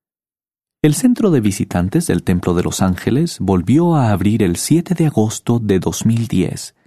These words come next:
tras dos años de remodelaciones.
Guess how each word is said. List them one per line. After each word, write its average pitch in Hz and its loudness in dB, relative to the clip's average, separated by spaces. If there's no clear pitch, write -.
tras - -2
dos 151 2
años 123 2
de 95 0
remodelaciones. 87 -2